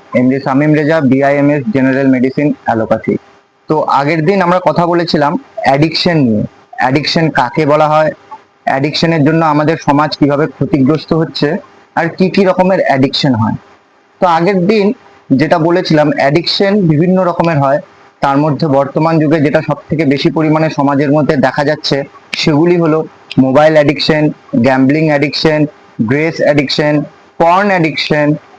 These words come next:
এমনকি বর্তমানে যে অ্যাডিকশনের হার সব থেকে বেশি সেটা হচ্ছে opioid অ্যাডিকশন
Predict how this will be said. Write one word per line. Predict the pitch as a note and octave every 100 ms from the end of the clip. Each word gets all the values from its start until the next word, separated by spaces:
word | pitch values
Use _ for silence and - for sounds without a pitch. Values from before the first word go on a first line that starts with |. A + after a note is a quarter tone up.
| _
এমনকি | A#2+ B2+ D3+ D#3+ G3+ B3 - - B2
বর্তমানে | C3+ C3+ D#3+ E3 E3+ B2
যে | C3 C#3+ - -
অ্যাডিকশনের | C#3+ C3+ - D3+ D#3 C#3+
হার | C3 C#3+ -
সব | C#3 -
থেকে | C#3 D3
বেশি | D#3 F3+
সেটা | E3 C#3 D3
হচ্ছে | D3 F3
opioid | - D3+ - G3 G3+ F#3
অ্যাডিকশন | D3 D#3+ D#3+ - A3+